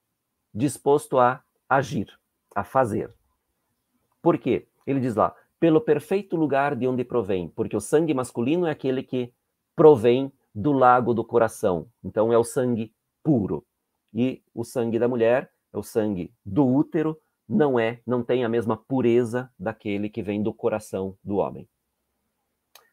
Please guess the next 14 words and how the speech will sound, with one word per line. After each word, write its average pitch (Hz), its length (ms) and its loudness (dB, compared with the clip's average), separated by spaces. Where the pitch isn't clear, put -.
Era 160 380 2
a 147 80 -2
ciência 135 440 -4
da 127 140 2
época. 85 440 -6
Paciência. 101 640 -6
E 196 140 4
reunido 156 720 2
aquele, 139 640 -2
então, 107 320 -2
ah, 104 400 -4
o - 80 -2
sangue 143 460 2
masculino, 120 720 -2